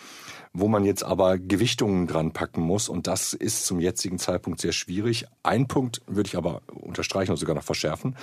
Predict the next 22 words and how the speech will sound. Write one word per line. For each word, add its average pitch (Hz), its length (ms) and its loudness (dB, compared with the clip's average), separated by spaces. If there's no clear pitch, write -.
Die - 40 -8
Situation 98 520 0
ist - 260 -4
nicht 90 240 -6
nur 80 80 0
nicht 78 240 -4
besser 82 300 -2
geworden, 113 400 2
sondern 82 260 -2
sie - 100 -6
ist - 340 -4
dramatisch 80 520 -2
schlechter - 380 -2
geworden. 71 340 -6
Sie 82 140 -4
ist - 160 -6
kurzfristig - 640 0
schlechter - 320 -6
geworden. 78 240 -10
Also 76 160 -4
wir 76 140 0
werden 104 240 2